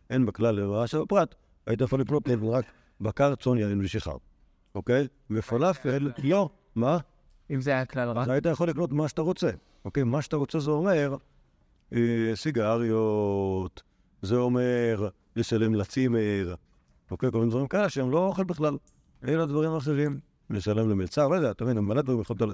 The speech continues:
Speaker 1: יכולת ל-, לקנות ב-, מהכסף מהעשר שנים.
Speaker 2: אה,
Speaker 1: אבל
Speaker 2: כן.
Speaker 1: כן.
Speaker 2: כאילו, הדברים שאנחנו לומדים כאין, זה גם במסורת?
Speaker 1: לא, לא, זה, זה, זה, זה מהדברים שהם, כאילו, אתה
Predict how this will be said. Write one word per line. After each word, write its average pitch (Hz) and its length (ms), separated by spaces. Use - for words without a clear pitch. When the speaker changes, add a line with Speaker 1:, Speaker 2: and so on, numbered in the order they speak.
Speaker 1:
יכולת 107 240
ל-, 101 300
לקנות 117 300
ב-, 98 240
מהכסף 104 320
מהעשר 110 220
שנים. - 180
Speaker 2:
אה, 120 120
Speaker 1:
אבל 104 180
Speaker 2:
כן. - 60
Speaker 1:
כן. 139 220
Speaker 2:
כאילו, 107 280
הדברים 113 300
שאנחנו 135 260
לומדים 120 140
כאין, 110 300
זה 104 120
גם 117 260
במסורת? 143 500
Speaker 1:
לא, 160 260
לא, 156 500
זה, 113 400
זה, 113 140
זה, 117 120
זה 113 180
מהדברים 131 360
שהם, 160 180
כאילו, 165 200
אתה 165 140